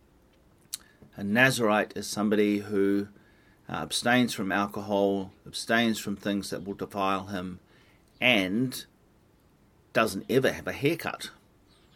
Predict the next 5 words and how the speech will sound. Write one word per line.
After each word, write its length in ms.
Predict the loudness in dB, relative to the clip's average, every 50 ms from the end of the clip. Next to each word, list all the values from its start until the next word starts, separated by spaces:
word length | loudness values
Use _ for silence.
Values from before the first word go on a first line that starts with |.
| _ _ _ _ _ _ _ _ -20 -20 _ _ _ _ -20
So 560 | -14 -10 -6 -2 0 2 2 2 2 0 -2 -6 -12 _ -14
Samson 680 | -8 0 4 4 4 4 4 0 -2 -4 -4 -6 -6 -4
was 500 | -2 0 0 0 -2 -4 -8 -10 -12 -14 _ -6
another, 500 | -2 0 2 2 2 4 2 0 0 -2 -8 -16 _ _ _ _ _ _ _ _ _ _ _ _ _ _ _ _ _ _ _ _ _ _ _ _ _ _ _ -12 -8
um, 460 | -6 -4 -4 -4 -6 -10 -12 -16